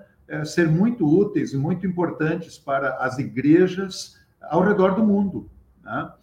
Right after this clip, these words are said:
É, eu vejo isso muito como uma, uma oportunidade que Deus nos dá e que traz consigo, claro, uma responsabilidade também, né? Nós precisamos sempre olhar pra fora,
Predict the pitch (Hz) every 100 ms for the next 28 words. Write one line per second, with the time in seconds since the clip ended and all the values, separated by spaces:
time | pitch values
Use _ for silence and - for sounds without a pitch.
0 | _ _ - 120 120 139 139 185 160 185
1 | - 160 180 185 190 190 185 185 185 175
2 | 151 123 120 - 139 131 170 - 117 -
3 | 165 131 101 110 180 202 - 117 120 123
4 | 110 101 - 98 117 196 180 _ _ _
5 | _ 143 160 - 240 233 190 196 - 220
6 | - 190 202 226 - 185 247 240 143 117
7 | 147 151 165 135 131 113 110 107 101 95
8 | - - 98 87 82 _ 107 120 135 -
9 | 147 135 170 180 214 208 190 175 180 196
10 | - - 175 185 185